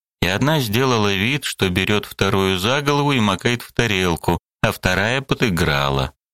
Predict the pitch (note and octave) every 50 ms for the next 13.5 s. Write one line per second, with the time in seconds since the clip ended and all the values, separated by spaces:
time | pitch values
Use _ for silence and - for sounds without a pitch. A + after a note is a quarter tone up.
0 | _ _ _ _ _ _ _ _ _ _ - C3+ B2 - D3 D3 - - D#3+ C3+
1 | C#3+ D3+ D3+ D3 D#3 D3+ - - C3+ C3 C#3 C#3 C#3 C3+ C3+ C3 C3+ C3 C3+ C3+
2 | C3+ C#3 C3+ C3+ B2+ C#3+ C#3+ B2+ - - B2+ B2+ B2 A#2 A#2 - - B2+ B2+ B2+
3 | B2+ C3 C3 B2+ B2+ B2+ B2 B2 A#2 - - - C3+ B2+ C3 B2+ - - D3+ F3
4 | F#3+ F#3 D#3+ C3 - - C3 B2 C3 C3 C#3 C#3 C3+ - - C#3 C3+ C3+ D3+ F3
5 | G3 F#3+ - - - B2+ B2 B2 C#3+ C#3 C3+ - - - C3 - - F3 F#3+ G#3
6 | G#3 - - F#3+ F#3+ F#3+ - - - - F3+ E3 D#3 C#3+ C#3 C3+ B2+ B2+ A#2+ B2
7 | B2 A2+ A#2 G#2+ - - C3 C3 B2+ A#2+ A2+ A#2+ C3 C3 B2 A#2+ A2+ G#2+ G#2 A#2+
8 | A#2+ A#2+ B2 A#2+ A#2 A#2+ A#2 A2 G#2+ - A2+ A#2 A#2+ B2+ B2 - - B2+ B2 A#2+
9 | A#2 - - F3 F3 - B2 A2 C#3+ D#3+ E3+ C#3+ C3 A#2 G#2+ G#2 G2 F#2 F2 E2+
10 | D#2+ C#2 - _ _ _ _ _ _ _ - - G2+ A2 C#3 G3 G#3+ G3 - -
11 | - - G#2 G2 F#2+ F2+ F2+ A2 G#2+ - - - B2 A#2+ A2+ - C3 B2 B2 C3+
12 | D3 E3+ F3 D#3+ - - - G2+ G#2 G#2 G#2+ G#2+ G#2 G#2 G2 G2 G#2+ A2+ B2+ D#3+
13 | D#3+ C#3+ A#2+ A2 - F2 E2 E2 D#2 -